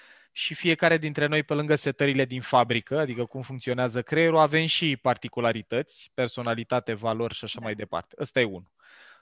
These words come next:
Speaker 1: Doi, este mișcă-te și fă sport. Mișcare fizică cât se poate de mult, sport plus somn.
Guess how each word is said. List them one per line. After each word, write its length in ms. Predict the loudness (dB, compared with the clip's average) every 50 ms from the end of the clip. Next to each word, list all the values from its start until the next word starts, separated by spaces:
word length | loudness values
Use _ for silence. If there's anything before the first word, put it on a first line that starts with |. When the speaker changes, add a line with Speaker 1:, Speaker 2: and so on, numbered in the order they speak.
| _ _
Speaker 1:
Doi, 560 | -10 0 4 6 6 6 6 4 -2 -10 _ _ _ _ _ _ _ _
este 840 | -4 0 2 2 2 0 -2 0 2 4 6 6 4 4 0 -2 -6 -12 -18
mișcă-te 520 | -14 -8 -6 -4 -4 -2 -2 -4 -4 -2 -4
și 160 | -6 -6 -6
fă 140 | -4 -4 -4
sport. 480 | -4 -4 -6 -6 -6 -6 -6 _ -20 -20 _ _ _ _ _ _ _ _ _ _ _ _ _ _
Mișcare 500 | -8 -6 -6 0 4 4 6 6 4 2
fizică 440 | 0 -4 -8 -8 -8 -4 -4 -4 -6
cât 140 | -6 -8 -8
se 120 | -6 -6 -4
poate 280 | -2 -4 -4 -4 -4
de 120 | -4 -4 -6
mult, 200 | -6 -6 -8 -10
sport 320 | -6 -2 0 0 0 0
plus 200 | -2 -2 -2 -2 0
somn. 380 | 0 0 0 0 -2 -8 -14